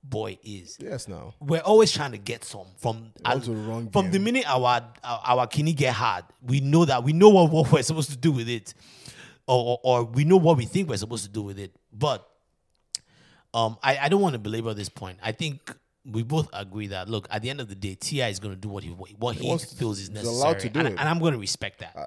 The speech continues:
Speaker 1: You know, it's not, that's
Speaker 2: even
Speaker 1: not
Speaker 2: if he
Speaker 1: me.
Speaker 2: wants to do it till she's
Speaker 1: And I,
Speaker 2: thirty-five,
Speaker 1: and
Speaker 2: so.
Speaker 1: as long as, no, no, she can't. He, once she's eighteen, she has a.
Speaker 2: Did
Speaker 1: she,
Speaker 2: you not
Speaker 1: you
Speaker 2: say
Speaker 1: can't
Speaker 2: she
Speaker 1: have
Speaker 2: just signed it at eighteen?
Speaker 1: No, it, so this was something that he used to do when she was sixteen. I don't think he does it. I don't
Speaker 2: No,
Speaker 1: think
Speaker 2: he
Speaker 1: he
Speaker 2: just
Speaker 1: still
Speaker 2: says he
Speaker 1: does.
Speaker 2: signed the paperwork.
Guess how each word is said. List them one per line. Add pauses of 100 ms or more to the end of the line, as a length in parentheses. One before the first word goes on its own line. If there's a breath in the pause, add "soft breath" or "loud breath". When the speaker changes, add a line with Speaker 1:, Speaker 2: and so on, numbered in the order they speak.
(100)
Speaker 1:
You
know, (280 loud breath)
it's
not,
that's
Speaker 2:
even
Speaker 1:
not
Speaker 2:
if
he
Speaker 1:
me.
Speaker 2:
wants
to
do
it
till
she's
Speaker 1:
And
I,
Speaker 2:
thirty-five,
Speaker 1:
and
Speaker 2:
so.
Speaker 1:
as
long
as,
no,
no,
she
can't.
He, (120)
once
she's
eighteen,
she
has
a.
Speaker 2:
Did
Speaker 1:
she,
Speaker 2:
you
not
Speaker 1:
you
Speaker 2:
say
Speaker 1:
can't
Speaker 2:
she
Speaker 1:
have
Speaker 2:
just
signed
it
at
eighteen?
Speaker 1:
No,
it,
so
this
was
something
that
he
used
to
do
when
she
was
sixteen.
I
don't
think
he
does
it. (200)
I
don't
Speaker 2:
No,
Speaker 1:
think
Speaker 2:
he
Speaker 1:
he
Speaker 2:
just
Speaker 1:
still
Speaker 2:
says
he
Speaker 1:
does.
Speaker 2:
signed
the (280)
paperwork.